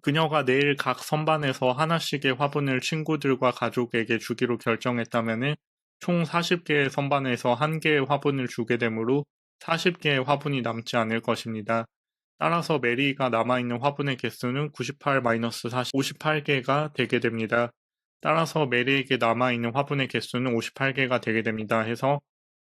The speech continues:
이 문제를 정확하게 이해하고 아주 제대로 풀이한 다음에 정답을 맞췄죠. 네, 그래서 이 똑같은 프롬프트를 다른 엘엘엠들에게 요청을 해서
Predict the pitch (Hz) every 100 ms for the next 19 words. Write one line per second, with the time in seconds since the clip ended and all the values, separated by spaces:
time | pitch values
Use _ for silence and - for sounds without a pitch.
0 | _ - 139 131 143 156 147 139 - 131
1 | 139 - 139 131 110 113 120 127 - 147
2 | 156 - 117 113 120 139 139 139 127 117
3 | - 139 127 139 127 113 110 127 143 139
4 | 120 123 117 113 107 - 123 117 113 117
5 | - _ _ _ _ - 131 120 151 156
6 | 139 190 180 208 - 185 160 180 175 170
7 | - 151 143 135 123 _ - 123 139 139
8 | 113 127 127 123 123 123 117 120 113 110
9 | - 139 127 - 131 127 139 139 160 170